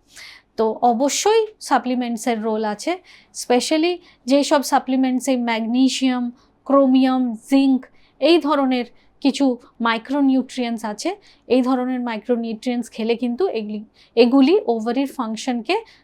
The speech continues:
নরমাল রাখতে খুবই হেল্প করে এবং ন্যাচারালি কনসিভ করতেও কিন্তু, আহ, এটি খুবই প্রয়োজনীয়। কিন্তু শুধু সাপ্লিমেন্ট একা কোনো রকম হেল্প করতে পারবে না,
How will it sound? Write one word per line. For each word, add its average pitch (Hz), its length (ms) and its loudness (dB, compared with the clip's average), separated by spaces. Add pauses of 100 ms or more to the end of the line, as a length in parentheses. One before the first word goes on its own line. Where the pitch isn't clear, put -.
(100)
নরমাল 226 460 -2
রাখতে 226 440 -4 (260)
খুবই 359 340 6
হেল্প 208 340 -2
করে 233 280 -4 (280)
এবং 302 340 0 (240)
ন্যাচারালি 254 560 0
কনসিভ 226 540 -6
করতেও 240 380 -4
কিন্তু, 247 420 -6 (380)
আহ, 226 80 -2 (400)
এটি 254 260 0
খুবই 262 320 -4
প্রয়োজনীয়। 202 720 -2 (320)
কিন্তু 262 160 0
শুধু 370 260 2
সাপ্লিমেন্ট 294 800 -2
একা 294 400 -2 (800)
কোনো 262 240 2
রকম 262 280 0
হেল্প 226 240 0
করতে 214 320 -6
পারবে 214 300 -4
না, 359 140 -6